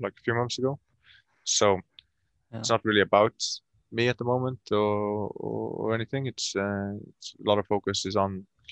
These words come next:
Speaker 1: is on the baby
Speaker 2: Mm.
Speaker 1: and us, the family.
Speaker 2: Mm.
Speaker 1: And
Speaker 2: Yeah.
Speaker 1: but we're building, we're building a house this year.
Speaker 2: Oh, nice. Nice.
Speaker 1: So bought some,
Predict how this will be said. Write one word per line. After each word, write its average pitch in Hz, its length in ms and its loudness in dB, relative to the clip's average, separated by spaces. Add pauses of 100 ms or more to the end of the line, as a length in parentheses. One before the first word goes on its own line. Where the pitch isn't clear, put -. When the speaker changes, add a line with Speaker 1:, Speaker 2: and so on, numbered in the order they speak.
(220)
Speaker 1:
is - 80 -10
on 113 60 -6
the 98 80 -4
baby 110 460 2 (440)
Speaker 2:
Mm. 117 140 0
Speaker 1:
and 98 160 -8
us, - 440 2 (100)
the - 80 -20
family. 117 360 0 (240)
Speaker 2:
Mm. 117 220 -2 (140)
Speaker 1:
And 101 240 -2
Speaker 2:
Yeah. 98 140 -4 (1200)
Speaker 1:
but 120 160 0
we're 147 120 6
building, 139 520 8 (480)
we're 143 80 -4
building 139 280 6
a 117 40 4
house 120 340 4
this 147 200 4
year. 156 260 4 (300)
Speaker 2:
Oh, 131 240 -4 (120)
nice. - 460 -10 (200)
Nice. 113 180 -12
Speaker 1:
So 120 220 4 (440)
bought 131 220 4
some, 110 360 0